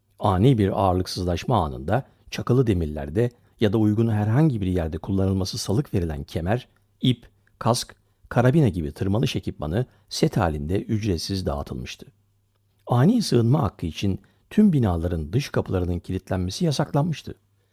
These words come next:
Altmış yaş ve üstü kadar on beş yaş ve altı maceracı genç ve çocukların da dışarıya çıkarılmaması tavsiye ediliyordu. Ağırlıksızlaşma öncesi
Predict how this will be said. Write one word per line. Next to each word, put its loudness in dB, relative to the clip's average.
Altmış 0
yaş -2
ve -2
üstü -6
kadar -4
on 4
beş 0
yaş -4
ve 0
altı -2
maceracı 0
genç -2
ve -4
çocukların -4
da -2
dışarıya 2
çıkarılmaması 0
tavsiye -2
ediliyordu. -14
Ağırlıksızlaşma 2
öncesi 2